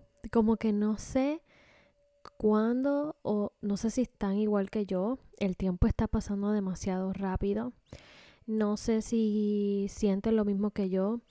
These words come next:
como que han habido muchas presiones desde, eh, en las redes sociales de estar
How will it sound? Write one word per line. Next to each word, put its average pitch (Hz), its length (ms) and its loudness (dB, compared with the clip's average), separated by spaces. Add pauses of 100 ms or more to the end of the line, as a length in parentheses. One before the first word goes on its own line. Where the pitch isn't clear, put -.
(400)
como 208 280 -4
que 214 100 -2
han 196 220 -2
habido 220 320 0
muchas 220 420 -2
presiones 202 880 -2 (440)
desde, 202 520 0
eh, 202 260 2
en 190 100 -2
las 190 100 0
redes 190 260 0
sociales 190 760 -2
de 190 240 -4 (500)
estar 202 840 -2